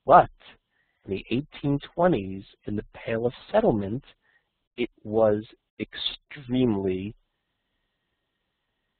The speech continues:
alarming. It was considered to be, it was considered to be radical. Um, everything that he says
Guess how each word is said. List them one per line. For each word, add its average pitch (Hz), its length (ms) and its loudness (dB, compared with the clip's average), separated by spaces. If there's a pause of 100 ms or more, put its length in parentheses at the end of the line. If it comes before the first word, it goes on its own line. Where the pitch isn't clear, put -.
alarming. 127 760 8 (1080)
It 104 180 -4
was 104 520 4 (220)
considered 101 680 -2
to 113 80 -12
be, 95 480 -8 (420)
it 110 100 -4
was 101 240 4 (100)
considered 98 440 -8
to - 80 -20
be 101 140 -6
radical. 95 580 -10 (640)
Um, 113 240 6 (440)
everything 156 760 2
that 120 140 2
he - 240 -10 (200)
says 104 260 8